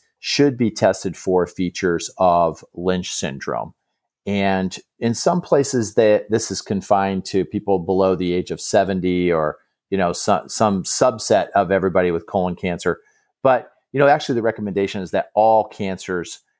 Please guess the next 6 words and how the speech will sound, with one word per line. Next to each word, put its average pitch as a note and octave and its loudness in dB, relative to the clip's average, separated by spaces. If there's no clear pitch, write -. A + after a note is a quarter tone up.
uh, F#2 0
be F2 -8
tested, - -4
typically A#2 0
by F#2 2
immunohisto-, G#2 0